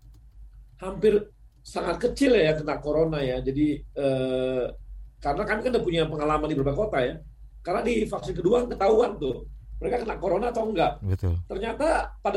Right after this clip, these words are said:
Speaker 1: umumnya enggak kena corona, jadi mereka semua, eh,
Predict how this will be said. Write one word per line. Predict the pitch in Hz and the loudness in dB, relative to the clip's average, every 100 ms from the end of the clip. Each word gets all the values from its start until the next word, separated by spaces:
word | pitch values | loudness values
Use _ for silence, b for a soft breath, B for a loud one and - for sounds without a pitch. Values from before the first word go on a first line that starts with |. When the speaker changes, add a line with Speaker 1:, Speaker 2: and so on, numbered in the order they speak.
| 208 | 4
Speaker 1:
umumnya | 202 - 349 | 2 -2 -2
enggak | 254 160 | 2 2
kena | 160 160 | 0 -2
corona, | - 220 240 160 | -2 -2 0 -2
jadi | 151 202 269 - - - - - - | -2 -2 -4 -4 -14 -18 -16 -14 -2
mereka | 156 156 202 | 0 2 2
semua, | - 208 196 226 254 240 - - | 2 0 0 2 2 2 -2 -2
eh, | 165 165 165 165 160 160 156 156 | 2 2 2 2 2 2 0 -2